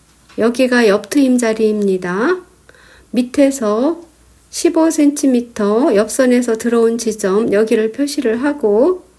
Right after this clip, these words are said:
스커트 중심에서 밑으로 사 센티미터를 더 늘려줍니다. 그런 다음 아까 십삼점오 센티미터 내려온 지점을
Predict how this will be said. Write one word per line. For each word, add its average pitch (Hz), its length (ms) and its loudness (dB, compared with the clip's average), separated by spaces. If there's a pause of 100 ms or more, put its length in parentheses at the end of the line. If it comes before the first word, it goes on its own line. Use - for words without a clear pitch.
(540)
스커트 330 480 -2
중심에서 254 960 2
밑으로 240 480 -2
사 311 160 0
센티미터를 254 760 0
더 220 160 0
늘려줍니다. 226 1120 0 (560)
그런 240 300 2
다음 202 680 2 (1200)
아까 240 400 0
십삼점오 311 800 2
센티미터 247 640 0
내려온 220 440 0
지점을 220 880 0